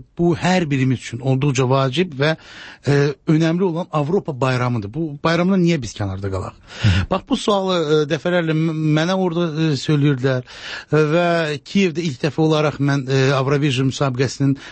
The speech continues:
Speaker 1: haqqında ümumiyyətlə veriliş çəkib, geniş veriliş çəkib Azərbaycanı gətirdim, e, və ondan sonra, e, bu yaxınlarda sonuncu müsabiqədə də Azərbaycan Respublikasının Mədəniyyət və Turizm Nazirinin şəxsi taş-, e, təşəbbüsü və tapşırığı əsasında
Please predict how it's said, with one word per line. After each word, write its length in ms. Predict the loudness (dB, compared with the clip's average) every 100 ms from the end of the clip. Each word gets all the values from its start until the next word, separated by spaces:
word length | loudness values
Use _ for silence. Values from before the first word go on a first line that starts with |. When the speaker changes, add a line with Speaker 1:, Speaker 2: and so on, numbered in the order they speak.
| -2
Speaker 1:
haqqında 560 | -2 -2 -2 2 2 0
ümumiyyətlə 340 | 2 2 0 0
veriliş 240 | 0 0 -2 -2
çəkib, 320 | -4 -6 -2
geniş 300 | 0 0 0
veriliş 260 | -2 0
çəkib 240 | -2 -2 -4 -8 -4 0
Azərbaycanı 560 | 2 2 2 0 0 0
gətirdim, 560 | -2 -4 -2 -2 -2
e, 160 | 0 2 2 2 0 0
və 120 | 0
ondan 320 | -2 0 -2 0
sonra, 260 | 0 0 -4 -20 -20 -14 0
e, 160 | 0 2
bu 140 | 2 2
yaxınlarda 480 | 2 0 0 -2 -2
sonuncu 480 | 0 2 0 -2
müsabiqədə 480 | -2 0 0 0 0 0
də 80 | 0 0
Azərbaycan 400 | 0 0 -2 -2
Respublikasının 420 | -4 -2 2 2
Mədəniyyət 280 | 2 0 0
və 60 | -2
Turizm 240 | 2 2 4
Nazirinin 380 | 2 2 -2 -4 -12
şəxsi 360 | -4 -2 -2 -2
taş-, 220 | -2 0 2
e, 100 | 2 2 0
təşəbbüsü 400 | -2 -4 -2 -4
və 60 | 0
tapşırığı 440 | -2 0 0 0 -4 -14 -2 -2
əsasında 640 | 0 -2 0 0 2 2